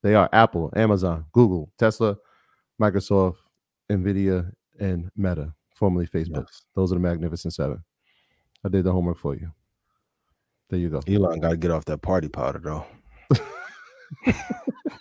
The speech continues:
Speaker 2: I said, "Damn."
Speaker 1: It works.
Speaker 2: It, <laughs> that boy, he got Adderall, Adderall, Adderall powder. Boy.
Speaker 1: He, he doing,
Speaker 2: Come on,
Speaker 1: he doing
Speaker 2: Elon.
Speaker 1: something, he doing something
Speaker 2: <laughs>
Speaker 1: different.
Speaker 2: Stop.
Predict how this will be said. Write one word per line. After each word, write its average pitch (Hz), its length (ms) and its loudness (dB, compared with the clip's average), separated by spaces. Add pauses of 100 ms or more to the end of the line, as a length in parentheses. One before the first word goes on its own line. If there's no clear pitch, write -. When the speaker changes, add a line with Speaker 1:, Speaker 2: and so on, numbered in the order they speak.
(720)
Speaker 2:
I 123 120 4
said, - 240 -2 (140)
"Damn." 107 580 4
Speaker 1:
It 170 80 10
works. 180 540 8
Speaker 2:
It, 135 140 2 (760)
<laughs> 254 60 0 (1600)
that 104 140 4
boy, 92 220 2
he 131 100 6
got 90 220 2
Adderall, 110 480 6
Adderall, 101 340 0
Adderall 107 340 4
powder. 113 480 2 (120)
Boy. 98 500 4 (220)
Speaker 1:
He, 104 100 -4 (140)
he 110 80 -4
doing, 85 160 -4
Speaker 2:
Come 139 140 4
on, 131 160 8
Speaker 1:
he 113 60 2
doing 113 120 4
Speaker 2:
Elon. 110 260 4 (220)
Speaker 1:
something, 131 160 -8
he 101 80 -4
doing 90 180 -2
something 90 260 0
Speaker 2:
<laughs> - 0 -
Speaker 1:
different. - 220 -6 (680)
Speaker 2:
Stop. 120 540 4